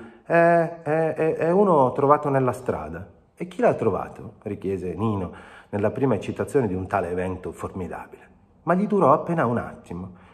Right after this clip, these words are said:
Quasi non aveva ancora, si può dire, notato il rossore sconvolto di sua madre, che già non ci credeva più. Il suo sguardo, presto consapevole, addirittura cinico,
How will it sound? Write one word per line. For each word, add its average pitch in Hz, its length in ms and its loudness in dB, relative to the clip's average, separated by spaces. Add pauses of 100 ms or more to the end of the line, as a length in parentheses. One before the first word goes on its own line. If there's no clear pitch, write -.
Quasi 143 400 4
non 110 160 -2
aveva 110 280 4
ancora, 107 320 -2
si - 160 -8
può 131 100 -2
dire, 143 540 0
notato 143 400 -2
il 117 80 2
rossore 139 400 0
sconvolto 135 720 -2
di 101 80 -8
sua 104 180 0
madre, 87 420 -4
che 143 140 -4
già 170 140 -2
non 110 260 -4
ci - 100 -14
credeva 90 380 -8
più. - 180 -20 (420)
Il 120 100 -8
suo 156 160 -2
sguardo, 139 360 2
presto 117 380 -4
consapevole, 101 680 -2
addirittura 98 520 -6
cinico, 90 540 -8